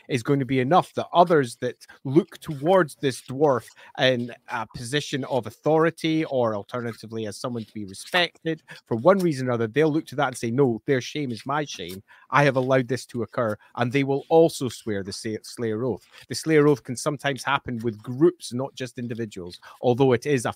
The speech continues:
fundamentally personal choice, always. It's not somewhat, something that anyone would ever say, "I think you should be doing that."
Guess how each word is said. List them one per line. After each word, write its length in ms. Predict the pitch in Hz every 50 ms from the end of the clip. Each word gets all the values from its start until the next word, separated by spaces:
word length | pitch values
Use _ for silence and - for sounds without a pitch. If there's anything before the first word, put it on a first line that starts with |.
| _ _ -
fundamentally 880 | - 151 160 156 160 160 165 175 175 170 - - - 104 101 110 107 _ _ _ _ _ - -
personal 460 | - 147 135 - - - 123 123 120
choice, 500 | 113 - - - 117 95 92 90 - - _ _ _ _ _ _
always. 600 | - 127 120 113 107 98 87 76 69 - - - _ _ _ _ _ - -
It's 180 | - 120 113 -
not 240 | 143 151 156 170 -
somewhat, 460 | - 170 170 160 165 160 170 _ -
something 380 | - 170 160 160 - 151 139
that 140 | 131 143 -
anyone 320 | 170 160 165 156 151 139 131
would 120 | 127 135
ever 160 | 165 160 165
say, 280 | - - 131 107 95 95 -
"I 80 | 117 117
think 240 | - - 165 -
you 80 | - 113
should 180 | - - 117 95
be 80 | 104
doing 340 | 90 - 151 190 170 120 104
that." 200 | 92 87 78 -